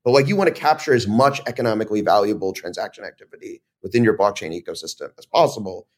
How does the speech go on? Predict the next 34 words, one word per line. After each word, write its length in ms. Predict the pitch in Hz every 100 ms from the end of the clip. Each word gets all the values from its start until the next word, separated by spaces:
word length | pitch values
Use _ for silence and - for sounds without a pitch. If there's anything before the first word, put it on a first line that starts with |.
| _
So 100 | 110
fees 300 | - 123 117
should 240 | - 90
be 200 | 92 90 90
as 140 | 107 95
low 260 | 92 90
as 120 | 73
possible." 500 | - - - - - _ _ -
But 160 | 123
then 160 | 156 147
how 200 | 139 147
do 80 | 135
we 100 | 123
make 220 | 120 113
the 60 | -
thing 200 | 117 104
sustainable? 640 | 123 - 214 175 131 120
And 180 | 113 107
this 140 | 107
is 100 | 101
what 220 | 95 78 _ _
the, 220 | - 80 - _
the 80 | 101
puzzle 480 | - - 143 123 113
that 160 | 95 -
Atom 280 | 107 101
two 140 | 101 101
point 200 | 80 76
oh 100 | 67
has 140 | 58
been 140 | _ 67
trying 240 | - -
to 60 | -
solve. 200 | -